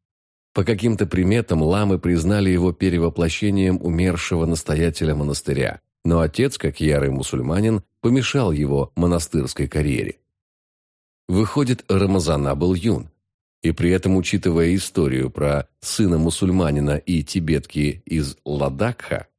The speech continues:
должен был знать персидский дарий и тибетский языки.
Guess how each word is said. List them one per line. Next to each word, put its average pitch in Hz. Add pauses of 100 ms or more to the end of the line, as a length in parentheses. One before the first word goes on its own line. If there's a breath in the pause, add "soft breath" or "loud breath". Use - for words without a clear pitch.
(220)
должен 117
был 107
знать 95
персидский 90
дарий 85
и 135
тибетский 95
языки. 92